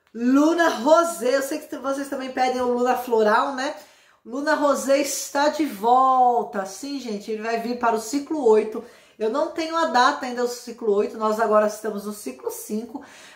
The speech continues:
mas provavelmente vai ser lá pra abril, finalzinho, mais da metade de abril, lá pra dia vinte, dezenove de abril, tá? E ele vai vir com preço promocional de cento e sessenta e sete e noventa por cento e nove e noventa. Lembrando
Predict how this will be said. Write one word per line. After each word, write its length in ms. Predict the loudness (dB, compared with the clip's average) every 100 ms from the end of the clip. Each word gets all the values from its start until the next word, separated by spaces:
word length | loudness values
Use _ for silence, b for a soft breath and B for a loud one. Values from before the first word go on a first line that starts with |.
| 0
mas 220 | 2 2
provavelmente 800 | 2 4 4 2 -2 -6 -8 -8
vai 140 | -8 -6
ser 180 | -2
lá 140 | 0 0
pra 140 | -2
abril, 520 | -2 0 2 2 0
finalzinho, 1120 | -2 -4 0 0 0 -2 0 -2 -6 -12 -14 -4
mais 240 | -2 2
da 80 | 0
metade 400 | 0 0 0 2
de 80 | 0
abril, 300 | 2 2 2
lá 80 |
pra 100 | 2
dia 320 | 0 0 -2 -6
vinte, 540 | -10 -8 -6 -6 -10
dezenove 580 | -8 -8 -4 0 0 0
de 100 | 0
abril, 380 | -2 -2 -6 -4
tá? 340 | 0 0 0 B B B B B
E 140 | 0 2
ele 160 | 4
vai 160 | 4 2
vir 220 | 0 -6
com 100 | -6
preço 300 | -2 -2 -2
promocional 680 | -4 -2 -2 0 0 2 0
de 100 | -4
cento 280 | -6 -6
e 20 | -6
sessenta 340 | -8 -8 -6
e 40 | -6
sete 300 | -2 -2 -2
e 20 |
noventa 460 | -4 -2 -2 -2 -6
por 160 | -8
cento 300 | -8 -8 -8
e 20 |
nove 240 | -2 0 0
e 40 |
noventa. 380 | -2 -2 -4 -4
Lembrando 600 | -4 -4 0 0 0 -4